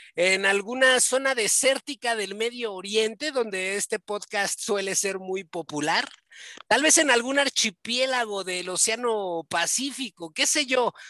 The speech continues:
donde sea que te alcance esta señal, pues muchas gracias por tomarte el tiempo, eh, de escucharlo. Eh, siempre es un gusto el poder, eh, pues, llegar a distintos, eh,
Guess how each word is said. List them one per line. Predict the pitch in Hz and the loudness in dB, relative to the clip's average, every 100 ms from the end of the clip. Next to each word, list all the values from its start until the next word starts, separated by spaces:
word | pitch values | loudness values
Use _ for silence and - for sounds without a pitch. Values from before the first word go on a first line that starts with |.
| - 160 | -16 0
donde | 226 247 247 | 2 4 2
sea | - 330 320 | 4 4 4
que | 240 208 | 0 -4
te | 214 | 0
alcance | 208 208 - 233 240 226 214 214 | 0 0 -2 -2 -2 -2 -2 -2
esta | 214 220 | -4 -4
señal, | 175 165 175 226 247 _ - - | -6 -6 -6 -6 -8 _ -20 -14
pues | - 156 | -8 -2
muchas | 220 226 202 | 2 2 4
gracias | 214 214 214 - | 4 4 0 -2
por | 175 | -4
tomarte | - 175 202 - 196 175 | -2 -2 -2 -2 -4 -2
el | 143 | -4
tiempo, | - 175 185 170 165 143 - - - | -4 -2 -2 -4 -6 -6 -10 -18 -10
eh, | 143 156 165 | -2 0 0
de | 160 170 165 | 0 2 2
escucharlo. | - 156 156 202 202 208 226 285 | 0 -4 -4 2 2 2 -2 -4
Eh, | 190 160 156 | -4 -4 -2
siempre | - 196 196 214 214 | 0 2 2 2 2
es | - | 0
un | 208 202 | -4 -8
gusto | 220 - - 214 | -8 -4 0 2
el | 190 - | 2 -2
poder, | 170 185 196 - - - - | -4 -2 -2 -4 -16 -20 -10
eh, | 151 156 | -6 -4
pues, | 170 175 151 - - _ - | -2 0 2 0 -4 _ 0
llegar | 170 220 277 | 2 4 6
a | 294 | 4
distintos, | 233 202 - 262 226 240 220 196 - | 4 0 -2 -8 -2 -2 0 -2 -6
eh, | 180 170 170 165 | -4 -4 -4 -6